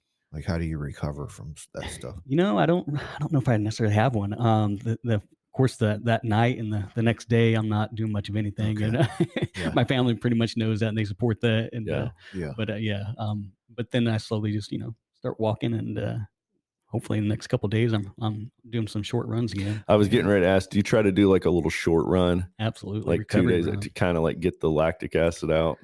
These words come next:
Speaker 2: Absolutely.
Speaker 3: Yeah.
Speaker 2: Yeah.
Speaker 3: So, man, I just love this,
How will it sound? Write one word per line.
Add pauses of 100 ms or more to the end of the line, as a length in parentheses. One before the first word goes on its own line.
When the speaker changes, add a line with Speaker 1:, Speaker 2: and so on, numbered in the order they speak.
(140)
Speaker 2:
Absolutely. (180)
Speaker 3:
Yeah.
Speaker 2:
Yeah. (420)
Speaker 3:
So, (560)
man, (380)
I
just
love
this,